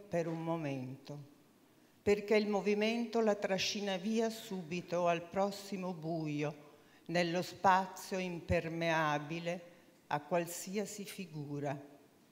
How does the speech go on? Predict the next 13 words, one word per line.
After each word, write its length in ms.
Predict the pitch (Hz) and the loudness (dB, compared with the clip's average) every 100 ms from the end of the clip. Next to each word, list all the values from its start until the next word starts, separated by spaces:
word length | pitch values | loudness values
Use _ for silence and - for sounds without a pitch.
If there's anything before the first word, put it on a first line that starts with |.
| - | -16
chiuso 840 | - 196 214 220 226 214 240 220 | -6 -4 -2 -4 -4 -2 0 4
a 200 | 175 160 | 4 4
ogni 380 | 165 175 180 180 | 2 -2 -6 -8
proporzione. 1120 | - 170 180 165 - - 151 135 123 127 131 - - _ _ _ _ _ _ _ _ _ - | -8 -8 -6 -8 -8 -10 -4 -4 -4 -6 -10 -14 -20 _ _ _ _ _ _ _ _ _ -6
Io, 680 | 190 196 190 180 185 - - - - - _ _ | -4 -2 0 0 -2 -10 -18 -20 -20 -20 _ _
certe 540 | - 196 185 - - | 2 4 4 0 -2
volte, 800 | 170 156 143 147 143 - 160 156 - - - - _ | 4 6 6 2 -2 -4 -4 -4 -12 -20 -20 -20 _
a 120 | 160 | 0
martellate, 1300 | 160 170 175 180 - 180 170 160 165 147 151 170 165 - - - - - | 2 4 2 2 -4 -4 0 2 2 2 -2 -8 -8 -10 -20 -20 -20 -2
l'ho 220 | 170 180 | 6 6
obbligato 800 | 180 156 180 180 196 190 202 190 | 6 2 -2 0 4 2 2 -2
a 60 | 180 | -4
smentirsi 1200 | 175 190 190 185 170 139 135 - - 147 147 | -4 -4 -4 -6 -6 -4 -4 -6 -10 -8 -10